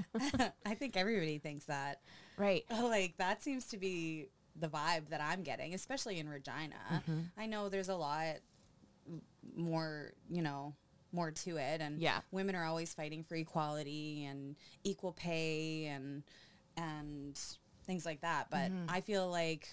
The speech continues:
Speaker 1: Regina is such a community where people support each other.
Speaker 2: Mm-hmm.
Speaker 1: It's not as competitive as I would think.
Speaker 2: Yep.
Speaker 1: Everybody's just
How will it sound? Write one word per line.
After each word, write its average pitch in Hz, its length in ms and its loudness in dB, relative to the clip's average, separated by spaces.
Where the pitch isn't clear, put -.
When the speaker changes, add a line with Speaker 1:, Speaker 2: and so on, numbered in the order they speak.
Speaker 1:
Regina 175 520 0
is 165 120 -4
such 170 240 -4
a 175 160 -4
community 160 480 -2
where 147 500 -2
people 160 260 -2
support 156 560 2
each 190 180 -4
other. 233 380 0
Speaker 2:
Mm-hmm. 180 240 2
Speaker 1:
It's - 260 -6
not 170 360 2
as 165 160 0
competitive 147 720 -4
as - 680 -6
I 160 120 0
would 147 240 -8
think. 175 340 -2
Speaker 2:
Yep. 196 240 2
Speaker 1:
Everybody's 170 540 -4
just - 480 -8